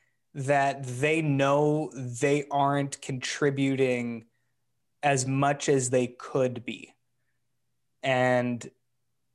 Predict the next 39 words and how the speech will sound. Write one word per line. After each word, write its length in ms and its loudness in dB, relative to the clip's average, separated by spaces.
I 160 0
think 460 -4
that 320 0
bothers 540 2
them, 560 0
and 260 -2
therefore 640 2
they 240 -2
kind 320 -2
of 100 -6
push 260 -2
against 460 -2
that 280 0
and 140 -8
go 160 0
like, 240 -4
"No, 280 -4
like 160 -4
that," 240 -2
'cause 200 2
they 80 4
don't 200 2
really, 220 2
I 120 2
remember 340 2
one 420 0
argument 600 0
that 120 0
I 140 2
heard, 260 -2
which 160 -12
wasn't 300 -4
an 100 -12
argument 540 -6
at 120 -6
all, 360 0
which 300 -8
was 340 0
like, 440 -2